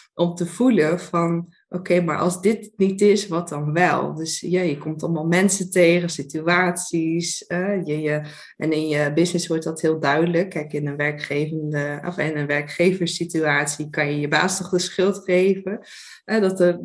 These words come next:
eh, van, van werkomstandigheden. Maar als je natuurlijk, ja, je helemaal loskoppelt en je moet dat zelf gaan invullen, ja, wie, wie,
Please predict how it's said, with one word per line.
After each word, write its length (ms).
eh, 180
van, 360
van 340
werkomstandigheden. 1300
Maar 100
als 160
je 80
natuurlijk, 420
ja, 200
je 160
helemaal 560
loskoppelt 760
en 120
je 80
moet 140
dat 180
zelf 240
gaan 220
invullen, 520
ja, 220
wie, 240
wie, 340